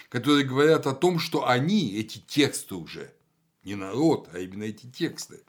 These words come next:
родились совсем не в Индии.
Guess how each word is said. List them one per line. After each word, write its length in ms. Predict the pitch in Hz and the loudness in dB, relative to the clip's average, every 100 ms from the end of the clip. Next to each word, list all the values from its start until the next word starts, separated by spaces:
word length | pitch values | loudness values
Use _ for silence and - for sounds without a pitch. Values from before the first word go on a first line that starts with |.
| _ - - - - | _ -20 -20 -20 -4
родились 560 | 113 147 143 160 185 165 | 4 4 4 2 2 4
совсем 540 | - 156 - 180 175 | 4 4 2 2 2
не 100 | 170 | 2
в 100 | 147 | 0
Индии. 380 | 160 120 85 - | -2 -4 -6 -16